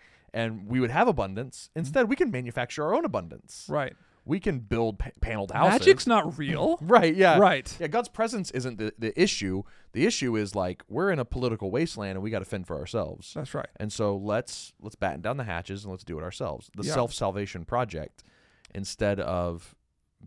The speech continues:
Speaker 1: building the place to let God do the work.
Speaker 2: Yeah.
Speaker 1: It's just interesting, and I think that's a constant theme through the Bible that I love to pick up on is how
Speaker 2: Yeah.
Speaker 1: often we just try to save ourselves.
Speaker 2: Yeah, and I think that's what they're trying to do, and then Haggai's just noticing,
Speaker 1: Mm.
Speaker 2: if you observe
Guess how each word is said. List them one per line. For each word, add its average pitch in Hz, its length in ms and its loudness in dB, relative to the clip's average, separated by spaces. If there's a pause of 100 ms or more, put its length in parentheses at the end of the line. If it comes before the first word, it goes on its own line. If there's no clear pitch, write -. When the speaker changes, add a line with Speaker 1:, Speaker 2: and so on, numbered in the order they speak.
(120)
Speaker 1:
building 101 400 0
the 90 80 -8
place 87 380 -6 (160)
to 98 100 -10
let 87 280 -8
God 87 380 -4
do 76 100 -12
the - 100 -16
work. - 400 -14 (220)
Speaker 2:
Yeah. - 220 -8 (360)
Speaker 1:
It's 110 100 -6
just 143 160 -8
interesting, 87 560 -10
and 92 100 -8
I 92 60 -6
think 92 260 -10
that's 90 240 -10
a 85 60 -12 (140)
constant - 480 -10
theme 87 160 -10
through 80 140 -10
the - 20 -16
Bible 80 260 -6
that 80 120 -8
I 80 80 -10
love 82 240 -10
to - 80 -16
pick - 180 -12
up 80 120 -12
on 73 180 -12
is - 240 -18 (320)
how 95 160 -2
Speaker 2:
Yeah. 85 60 2
Speaker 1:
often 85 200 -6
we 82 80 -10
just - 140 -16
try - 100 -8
to 69 60 -12
save - 180 -10
ourselves. - 580 -14
Speaker 2:
Yeah, 180 340 0 (160)
and 165 120 -2
I 185 40 2
think 214 180 -2
that's 208 160 0
what 214 100 -6
they're 220 100 0
trying 226 300 -2
to 208 60 -2
do, 180 220 0
and 170 140 -2
then 156 160 0
Haggai's 147 360 -4
just 135 160 -10
noticing, 139 540 -8 (100)
Speaker 1:
Mm. 92 260 -20 (220)
Speaker 2:
if - 220 -6
you 202 140 4
observe 170 680 0